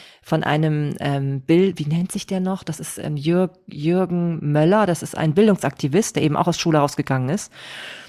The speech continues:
ähm, der gesagt hat, „Wir vergessen fünfundneunzig Prozent von dem, was wir in der Schule lernen. Und das brauchen wir später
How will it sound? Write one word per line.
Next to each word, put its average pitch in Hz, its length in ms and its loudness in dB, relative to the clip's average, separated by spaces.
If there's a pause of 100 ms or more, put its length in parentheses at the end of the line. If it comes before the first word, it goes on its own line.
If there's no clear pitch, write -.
(160)
ähm, 160 320 2
der 165 120 2
gesagt 170 260 0
hat, - 200 -4
„Wir 151 400 2
vergessen 196 600 0
fünfundneunzig 196 960 2
Prozent 165 540 -2
von 143 240 -4
dem, 160 400 2 (240)
was - 180 -2
wir 151 60 0
in 147 60 0
der 147 60 2
Schule 151 280 0
lernen. 131 460 -2 (200)
Und 139 100 -6
das - 80 -10
brauchen 139 360 -2
wir 127 60 -2
später 131 420 -4